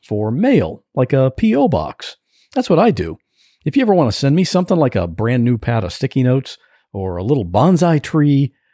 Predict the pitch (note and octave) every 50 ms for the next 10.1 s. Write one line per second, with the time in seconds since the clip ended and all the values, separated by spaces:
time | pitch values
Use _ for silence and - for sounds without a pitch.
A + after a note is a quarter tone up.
0 | _ _ _ - - A3 A3+ - A3 F3+ C#3 A2+ - C3 A#2+ C3 B3 C4+ G3 B2+
1 | A#2 B2+ C#3 - A2+ - - E3 C3+ A2+ A#2 C3+ C3+ C3 A2 A#2+ G#2+ F#2+ - -
2 | - C4 - - - G2 F#2 F2+ F#2 F#2 - - G2+ F2+ F2+ F2+ - _ _ _
3 | _ _ _ _ _ - - D#3 B2+ C3+ - A3+ G3+ - E3 B2+ - - A3 G#3+
4 | D3 A#2 - - A#2+ A#2 B2+ C#3 F#3+ F#3+ C#3+ C#3 B2+ - - A2+ - - - -
5 | D#3 E3+ F3+ G#3+ - C3+ A#2+ A2+ A2 - A#2+ A#2 B2 - _ - - F3 D#3 C#3
6 | B2 A2+ A2+ G#2 G2+ - - - - - - A3+ G3+ D#3 A#2 G#2+ A2 G#2+ A2 _
7 | _ _ _ _ - - - D#3 D#3+ - - D3 B2 B2+ C3 B2 A#2 A2+ G#2+ -
8 | - G#3+ G#3+ G3 D#3+ C#3 C3+ D3 D#3 D#3 - - - D3+ D3 D3 - - C3 B2+
9 | A#2+ - - A#2+ - - - - A2 G2 G2 F#2+ F#2+ - - G3+ G3 E3 A#2 F2
10 | F2